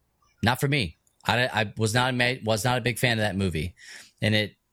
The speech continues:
is just because, again, I feel like it was, it took me in directions that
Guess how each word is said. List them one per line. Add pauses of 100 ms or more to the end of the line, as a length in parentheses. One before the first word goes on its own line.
(140)
is
just
because,
again, (440)
I
feel
like
it
was, (340)
it
took
me
in
directions
that